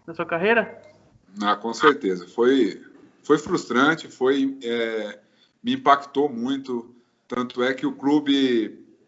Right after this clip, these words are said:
Speaker 2: Mas di-, di-, diante de tudo esse, esse cenário, eu não, não coloco a culpa em ninguém, sabe? Tudo que passava no clube, porque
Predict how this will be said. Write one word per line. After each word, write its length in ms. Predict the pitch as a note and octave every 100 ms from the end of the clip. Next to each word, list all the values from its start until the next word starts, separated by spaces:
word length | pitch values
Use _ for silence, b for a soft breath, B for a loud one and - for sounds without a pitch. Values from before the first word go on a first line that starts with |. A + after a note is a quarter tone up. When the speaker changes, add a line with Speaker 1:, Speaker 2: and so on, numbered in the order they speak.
| _ _ _ _ _ _ _
Speaker 2:
Mas 240 | C#3+ F3 E3+
di-, 100 | F#3
di-, 420 | - C#3+ E3 -
diante 400 | - C#3 A#3 B3
de 80 | E3+
tudo 300 | D3+ G3+ G3
esse, 240 | E3+ - C3+
esse 260 | C3+ C3+
cenário, 640 | - C3+ A#2 D3 D3+ A#2
eu 120 | B2 D#3+
não, 240 | F#3 E3
não 140 | D#3+
coloco 380 | E3 D#3+ D#3+ E3+
a 40 | D3+
culpa 320 | - D#3+ F3+
em 60 |
ninguém, 400 | F3+ F3 A#2+ A#2+
sabe? 260 | G#2 B2 A#2
Tudo 160 | C#3 C3+
que 80 |
passava 440 | - C3 - A#2+ A#2
no 100 | A2+
clube, 500 | - - B2 C3+ - B B B
porque 680 | - C3 B2+ C#3+ C#3+ C#3 -